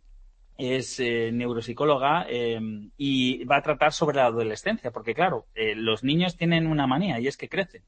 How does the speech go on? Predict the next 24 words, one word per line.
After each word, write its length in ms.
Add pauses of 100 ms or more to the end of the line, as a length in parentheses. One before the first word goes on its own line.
(680)
Y 180
posteriormente 680
vamos 320
a 60
pasar 300
a 60
esa 320
etapa 320
en 60
la 100
que 100
mucha 320
gente 260
le 140
preocupa 600 (120)
y 80
nosotros 500 (220)
decimos, 400
"No 260
te 100
preocupes 380
tanto, 260
ocúpate 440
ahora", 360